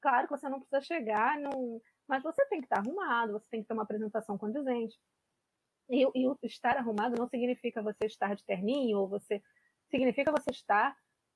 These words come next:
é, com uma aparência adequada, com uma aparência limpa, com uma aparência que imponha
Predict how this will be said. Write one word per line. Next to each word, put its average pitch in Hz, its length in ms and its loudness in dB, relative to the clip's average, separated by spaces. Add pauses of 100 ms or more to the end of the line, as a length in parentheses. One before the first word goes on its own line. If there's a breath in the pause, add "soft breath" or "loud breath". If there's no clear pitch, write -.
(560)
é, 175 680 2
com 233 100 -4
uma 226 120 4
aparência 240 720 2
adequada, 220 500 -2
com 214 100 -10
uma 208 80 -4
aparência 214 500 -4
limpa, 208 520 -2
com 214 120 -8
uma 208 120 -2
aparência 214 500 -2
que - 140 -10
imponha 320 640 0